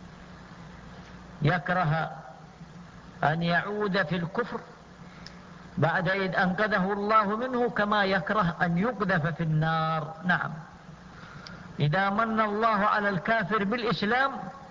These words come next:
يجب عليه أن يكره أن يعود في الكفر، كما يكره أن يقذف في النار.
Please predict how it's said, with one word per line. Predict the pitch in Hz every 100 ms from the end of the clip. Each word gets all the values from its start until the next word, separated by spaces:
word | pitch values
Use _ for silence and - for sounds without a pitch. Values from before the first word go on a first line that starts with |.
| - - - - - -
يجب | 160 202 202 220
عليه | 214 190 214 226 196
أن | - 196 190
يكره | 285 302 262 202 208 214
أن |
يعود | 202 196 - 214 190 190 185 - -
في | 180
الكفر، | 165 226 170 151 - - - - - - - - - - - - - - - - - - - - -
كما | 156 156
يكره | 160 185 180 143 -
أن | 143 143
يقذف | 220 - 190 160
في | 151 147
النار. | 127 175 147